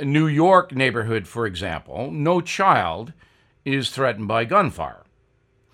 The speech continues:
But in Michelle Obama's hometown, Chicago, more than twenty-five thousand, mostly African Americans,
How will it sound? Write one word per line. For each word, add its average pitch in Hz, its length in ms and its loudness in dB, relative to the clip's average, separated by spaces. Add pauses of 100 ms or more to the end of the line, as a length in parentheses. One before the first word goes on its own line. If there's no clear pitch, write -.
(420)
But 175 200 8
in 202 240 4
Michelle 220 500 4
Obama's 175 600 6
hometown, 127 800 -2
Chicago, 175 680 2 (600)
more 165 200 6
than 165 160 4
twenty-five 220 920 2
thousand, 190 1000 2 (480)
mostly 214 540 0
African 185 540 -2
Americans, 180 840 0